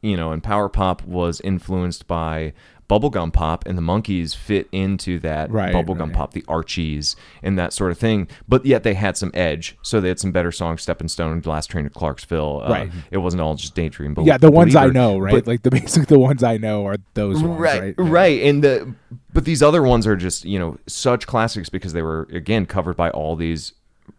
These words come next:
Speaker 1: power pop bands and then therefore taken on by the, the glam and punk scene.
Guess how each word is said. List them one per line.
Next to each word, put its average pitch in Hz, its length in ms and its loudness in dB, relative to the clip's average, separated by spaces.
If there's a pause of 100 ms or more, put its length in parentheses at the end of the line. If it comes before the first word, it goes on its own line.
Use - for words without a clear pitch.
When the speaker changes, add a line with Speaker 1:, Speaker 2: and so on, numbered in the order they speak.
(120)
Speaker 1:
power 110 280 2
pop - 260 0
bands 95 440 -4
and 90 180 -4
then 95 240 -2
therefore 87 380 -4
taken 82 320 -6
on 80 180 -6
by 76 160 -4
the, 71 300 -6 (340)
the 87 140 -2
glam 87 400 -4
and 73 120 -6
punk 113 320 0
scene. 87 600 -4